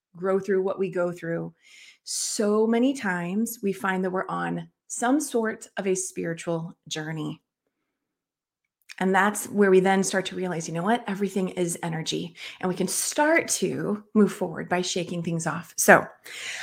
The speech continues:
I hope you took that mo-, moment with me just to simply shake it off. And I wanna share with you a quote to help brighten up your day here before we bring on today's guest. I have a quote here today from Max Ehrman, and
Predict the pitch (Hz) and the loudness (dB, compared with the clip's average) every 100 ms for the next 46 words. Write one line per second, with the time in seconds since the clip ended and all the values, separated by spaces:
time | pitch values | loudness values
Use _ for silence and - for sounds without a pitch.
0 | - 269 339 349 403 415 339 359 - 330 | 6 10 12 12 12 12 12 12 12 12
1 | 349 330 339 311 330 302 294 302 330 381 | 12 10 8 6 4 4 4 4 6 6
2 | 381 339 320 392 285 262 - - _ - | 6 6 6 10 12 12 8 -6 _ -18
3 | - - - 330 311 302 285 262 285 285 | -16 -6 0 2 6 6 6 6 6 4
4 | 269 269 285 302 277 277 277 269 208 196 | 4 4 4 2 2 4 4 4 2 0
5 | - - 311 370 453 - 294 262 247 214 | -2 6 10 10 8 -2 0 2 2 0
6 | 208 262 254 254 247 240 240 220 220 220 | 4 4 4 4 4 4 2 -2 0 -2
7 | 202 180 220 196 196 240 277 269 294 427 | -4 2 4 4 2 0 -2 -2 0 -2
8 | 247 208 214 214 226 214 196 202 196 190 | -6 -8 -6 -6 -6 -6 -6 -8 -8 -8
9 | 190 185 294 - - _ _ _ - - | -6 -8 -8 -12 -20 _ _ _ -20 -18
10 | - - 262 311 330 339 349 330 339 302 | -18 -12 0 4 4 6 4 6 4 6
11 | 262 269 269 233 233 214 233 240 359 - | 4 6 6 6 4 2 8 10 8 4
12 | - - 262 247 247 302 466 - - 214 | -6 2 6 8 6 4 2 -4 -6 -2
13 | 208 208 208 208 208 | 2 2 4 6 6